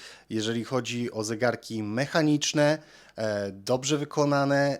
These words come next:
i można go nabyć za tysiąc dwieście, tysiąc pięćset złotych.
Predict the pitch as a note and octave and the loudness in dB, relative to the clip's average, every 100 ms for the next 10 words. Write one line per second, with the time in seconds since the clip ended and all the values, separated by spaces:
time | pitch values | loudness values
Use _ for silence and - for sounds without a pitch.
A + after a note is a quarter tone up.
0 | - F3+ G#3+ A3 - _ _ _ C3+ C3+ | -4 -4 -4 -6 -10 _ _ _ -4 -2
1 | D3+ C#3+ C3 B2+ B2 B2+ - - A#2 G2 | 0 2 4 4 2 0 0 -6 -8 -4
2 | G#2+ G#2 G#2 - C#3 - A#2 G2+ A#2 A2+ | -2 -2 -6 -6 -4 -2 -2 -2 -4 -2
3 | - G#2+ B2+ B2+ A#2+ - A2+ G#2 A2 G2 | -4 -6 -4 -4 -6 -8 -8 -4 -6 -6
4 | - _ - - - G#2+ G#2 B2 A#2 G#2 | -12 _ -20 -20 -12 -6 0 2 2 -2
5 | - | -12